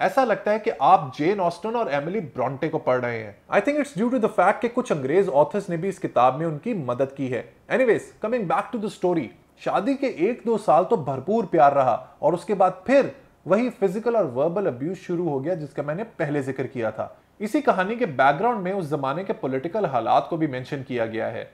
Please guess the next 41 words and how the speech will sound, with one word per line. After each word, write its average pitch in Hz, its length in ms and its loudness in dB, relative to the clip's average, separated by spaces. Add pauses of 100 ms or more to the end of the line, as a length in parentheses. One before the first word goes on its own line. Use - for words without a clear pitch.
specially 170 460 -4
pertaining 131 420 -6
to - 140 -2
जुल्फिकार 117 480 -2
अली 123 160 -4
भुट्टो, 117 440 -6 (180)
उनकी 123 220 -8
प्राइम 110 260 -6
मिनिस्टरशिप 139 600 -8
और 120 120 -4
इवेंचुअल 113 420 -8 (120)
फांसी। 113 360 -12 (120)
इसी 214 200 0
बुक 233 280 -2
में 262 80 0
उन्होंने 233 280 -2
अपने 240 240 -4
शौहर 165 360 2
का 226 200 2
अपनी 226 240 -2
बहन 147 380 -6
के 180 120 -4
साथ - 640 0
इलिजिटिमेट 190 640 0 (280)
यानी 143 240 -4
कि 214 160 -2
नाजायज 143 680 0
रिलेशनशिप 131 540 -4
का 139 80 0
भी 135 100 -2
जिक्र 127 240 -6
किया 117 300 -6
है। 104 180 -6 (300)
So 226 100 -2
she 220 240 -6
has 269 240 -2 (100)
bared 147 340 0
it 254 120 4
all। 269 220 2 (280)
मुस्तफा 254 340 4
खर 226 240 4